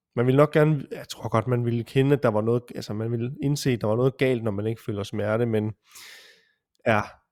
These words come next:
og jeg tror, det ville gøre, øh, uanset hvad, så ville det gøre en, øh, mere opmærksom, og man ville også blive lidt bange, altså sådan, øh, i hvert fald mere ængstelig, mere sådan påpasselig. Øh, det, det, ja, det er sådan, hvis jeg skal prøve at,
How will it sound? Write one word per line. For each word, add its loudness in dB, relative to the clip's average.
og 6
jeg 8
tror, 6
det 4
ville 2
gøre, 4
øh, -2
uanset 0
hvad, 2
så -4
ville 0
det -6
gøre 2
en, -2
øh, 0
mere 0
opmærksom, -2
og -10
man -10
ville -12
også -10
blive -2
lidt -4
bange, -4
altså -12
sådan, -6
øh, -8
i -2
hvert 8
fald 2
mere 6
ængstelig, -2
mere 4
sådan -2
påpasselig. -2
Øh, 0
det, -18
det, -4
ja, 0
det 6
er 6
sådan, 2
hvis 0
jeg -2
skal -6
prøve 4
at, -8